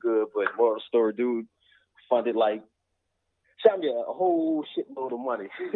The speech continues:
<laughs> to be affiliated with it, man, but that didn't pan out. He started having health issues and stuff, so I actually just got out of that deal, man, but it's, it's been moving, man. We did some serious numbers, uh, to date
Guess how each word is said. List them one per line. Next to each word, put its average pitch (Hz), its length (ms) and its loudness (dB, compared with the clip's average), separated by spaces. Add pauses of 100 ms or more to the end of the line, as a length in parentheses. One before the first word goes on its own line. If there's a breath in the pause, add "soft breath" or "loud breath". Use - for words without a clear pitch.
<laughs> - 320 -18
to 135 60 -4
be 131 160 0
affiliated 113 760 0
with 107 140 0
it, 104 120 -2
man, 110 300 2
but 107 100 -4
that 110 180 2
didn't 104 240 -4
pan 104 320 0
out. 107 140 4
He 110 60 -8
started 104 300 -2
having 101 180 0
health 110 300 2
issues 104 440 -14
and 95 140 -12
stuff, 101 260 2 (600 soft breath)
so 92 60 0
I 95 80 4
actually 101 300 0
just 101 200 -4
got 98 160 0
out 101 220 2
of 95 80 -4
that 101 240 -2
deal, 87 340 -8
man, 87 340 -10
but 82 180 -10 (760)
it's, 202 200 -2
it's 92 280 -2
been 101 160 0
moving, 104 300 2
man. 98 180 2
We 107 60 -2
did 104 260 0
some 107 200 -4
serious 110 340 0
numbers, 110 320 -2
uh, 107 280 4 (120)
to 101 60 -6
date 123 360 0